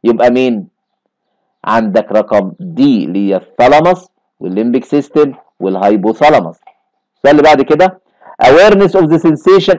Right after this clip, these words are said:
itself and it cause and its cause is represented by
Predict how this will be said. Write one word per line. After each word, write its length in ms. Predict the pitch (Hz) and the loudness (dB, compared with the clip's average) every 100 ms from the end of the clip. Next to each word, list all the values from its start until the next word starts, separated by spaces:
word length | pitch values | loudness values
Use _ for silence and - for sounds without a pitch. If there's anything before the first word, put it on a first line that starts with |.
| 165 | -2
itself 460 | 160 - 202 135 - _ _ _ _ _ - 123 | -4 0 2 2 -2 _ _ _ _ _ -4 0
and 260 | 131 117 | 0 0
it 200 | 127 139 - 165 | 0 -2 -2 2
cause 460 | 190 190 139 127 _ _ _ - | 4 2 -2 -12 _ _ _ 0
and 180 | 139 120 | 0 0
its 260 | 143 - | -4 -4
cause 360 | - 196 175 98 - | 0 4 4 0 -4
is 120 | 143 120 | -2 0
represented 680 | 123 120 123 139 185 180 143 | 0 0 0 0 0 -2 0
by 120 | 123 | 2